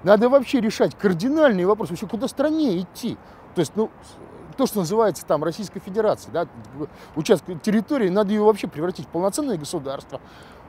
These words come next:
Э, наметить вообще рубеж движения, ку-, куда мы идем. Потому что ясно, что то, что сейчас создано, оно будущего не имеет. Э,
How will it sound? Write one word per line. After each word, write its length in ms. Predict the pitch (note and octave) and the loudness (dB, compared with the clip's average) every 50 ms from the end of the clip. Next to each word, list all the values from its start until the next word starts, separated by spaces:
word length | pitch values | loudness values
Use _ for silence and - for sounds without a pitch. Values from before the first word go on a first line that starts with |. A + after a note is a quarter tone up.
| - - | -18 -16
Э, 520 | - - - E3 E3 E3+ E3+ E3 D#3+ D#3 D3+ - - - | -8 -2 2 4 4 4 4 2 0 -2 -4 -8 -12 -2
наметить 420 | - G3+ G#3+ A3+ C#4 C#4+ G#3+ A3+ F3+ | 4 6 6 6 6 4 2 4 4
вообще 300 | A3+ A3+ G3+ - A3+ F3 | 4 4 4 2 0 2
рубеж 380 | F#3 A3+ A3+ G3 B3+ A#3 D3+ | 2 2 2 4 2 2 2
движения, 920 | A2+ A2+ E3 A#3+ A#3 G3+ B3+ C4+ C4 B3+ A#3 A3 G#3 G#3 G#3 G#3 F#3 C3 G2+ | 0 0 2 2 4 4 4 2 2 2 2 2 2 2 4 2 2 2 0
ку-, 120 | - - F3 - | -2 -8 -8 -2
куда 320 | - A3+ F3 E3+ B3+ A3+ G#3 | 0 0 6 8 8 8 8
мы 220 | F3 F#3+ G3+ G#3+ | 6 4 2 2
идем. 320 | G3 E3+ G3+ A3+ E3+ - - - - | 0 2 2 0 0 0 -2 -10 -12
Потому 180 | - - A#3+ - | -4 -2 -2 0
что 100 | - G#3+ | 2 0
ясно, 420 | F3+ D#3+ G3 B3 C4+ - - F#3 | 2 4 4 4 4 4 0 -6
что 160 | D3+ - - | -10 -10 -12
то, 160 | C#3+ - G#3+ F3+ | -8 -6 -6 -4
что 160 | - - F#3 | -4 -6 -8
сейчас 440 | - F#3 D3+ - - A#3 C4 C4+ - | -8 -8 -8 -2 2 2 2 2 0
создано, 500 | - - D4 C4+ G#3 D#3 D3 B2 A2 - - - - - | -2 -4 -4 -4 -4 -4 -6 -8 -10 -12 -16 -20 -6 -2
оно 200 | D#3 F3 G#3 G3 | 2 4 4 4
будущего 520 | D#3+ F3 F3+ D#3 E3 - - G#3+ F#3+ F#3+ | 2 2 0 -2 -4 -4 -6 -6 -4 -2
не 280 | A3+ A3 A#3 B3+ C4+ C4+ | 0 2 2 2 2 2
имеет. 320 | C#4 C4 B3+ F3 A2+ E2 - - - - - - - - - - - - - - - - | 2 2 0 -2 -4 -6 -12 -18 -20 -20 -20 -20 -20 -20 -20 -20 -20 -20 -20 -16 -8 -2
Э, 400 | D3 D#3 D#3+ D3+ C#3+ C3 C#3 | 0 2 2 2 0 0 -2